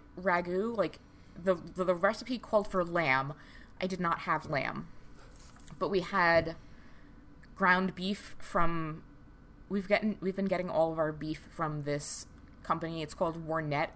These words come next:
Beef. They are at our farmer's market, but you can also get their beef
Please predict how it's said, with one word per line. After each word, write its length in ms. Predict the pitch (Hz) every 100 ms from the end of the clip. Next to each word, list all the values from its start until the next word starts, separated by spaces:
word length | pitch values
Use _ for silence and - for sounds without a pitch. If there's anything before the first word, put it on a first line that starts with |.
| - - -
Beef. 460 | 147 143 175 - - - - - - - - - - -
They 540 | 160 165 165 160 160 - - - -
are 100 | 165
at 180 | 165 160
our 140 | 185 220
farmer's 380 | 196 160 147
market, 360 | 143 139 151 156 -
but 120 | -
you 100 | 175
can 120 | 175 165
also 300 | 156 160 160
get 260 | 156 151
their 120 | 165 156
beef 400 | 156 156 -